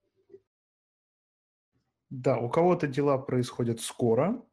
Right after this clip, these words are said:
<clears throat> а у кого-то, раз уж мы упомянули Нортроп Грамман,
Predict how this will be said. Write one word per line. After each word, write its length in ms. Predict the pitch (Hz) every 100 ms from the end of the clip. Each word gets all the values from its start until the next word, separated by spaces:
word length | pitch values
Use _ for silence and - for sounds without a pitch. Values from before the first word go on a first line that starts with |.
| _ _ 170
<clears throat> 720 | 180 156 160 - - - _
а 120 | 147
у 120 | 147
кого-то, 560 | - 123 113 113 156 190
раз 240 | 160 139 131
уж 140 | 127
мы 120 | 131
упомянули 440 | 123 123 123 123 120
Нортроп 360 | 120 117 117
Грамман, 520 | 107 107 101 120 170